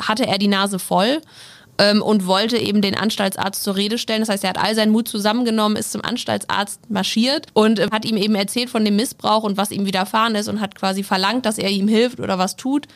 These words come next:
und, ähm, wurde da aber einfach nur abgewiesen. Also der Arzt hat gesagt, "Halt den Mund, geh zurück auf deine Station und ich will davon nichts hören."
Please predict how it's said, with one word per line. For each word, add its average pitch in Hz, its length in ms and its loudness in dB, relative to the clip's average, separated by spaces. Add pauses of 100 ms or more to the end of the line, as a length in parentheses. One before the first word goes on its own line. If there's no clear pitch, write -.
und, 208 320 4
ähm, 202 280 2
wurde 220 260 2
da 208 260 0
aber 208 300 0
einfach 208 260 -2
nur 226 180 0
abgewiesen. 180 600 -2
Also 175 180 -4
der 180 180 -2
Arzt 196 220 -4
hat 202 160 -6
gesagt, 202 460 -4 (280)
"Halt 202 220 -2
den 208 120 4
Mund, 247 320 2
geh 214 140 -2
zurück 208 320 -2
auf 214 120 0
deine 208 220 0
Station 208 540 -2
und 202 200 -2
ich 202 140 -4
will 202 80 0
davon 196 260 0
nichts 202 280 -2
hören." 202 340 2